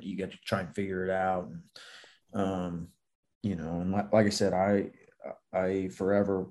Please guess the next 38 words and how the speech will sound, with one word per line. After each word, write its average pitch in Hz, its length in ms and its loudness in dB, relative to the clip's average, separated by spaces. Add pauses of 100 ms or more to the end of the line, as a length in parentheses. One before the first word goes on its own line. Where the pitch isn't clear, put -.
am 90 160 -4
thankful 101 360 2
to - 100 -8
Coach 92 320 -2
Geving 98 360 2
for 90 140 -4
giving 95 240 -4
me 92 80 -2
the 92 120 -2
opportunity 95 680 -6
to - 80 -14
come 123 220 4
to 113 60 4
Portland 85 320 -2
State. - 300 -6
I 95 60 0
wouldn't 113 220 6
be 107 100 4
at 104 80 0
the, 92 220 -4
I 113 60 4
wouldn't 123 160 6
be 107 80 4
the 104 80 4
head 107 160 2
coach 107 160 2
of - 80 -10
Portland 107 220 4
State 117 260 6
right 98 160 0
now 98 140 -4
if 98 100 -10
it 98 60 -12
wasn't 98 240 -4
for - 80 -20
Coach 92 220 -4
Geving. 107 280 4 (680)
Um, 98 520 2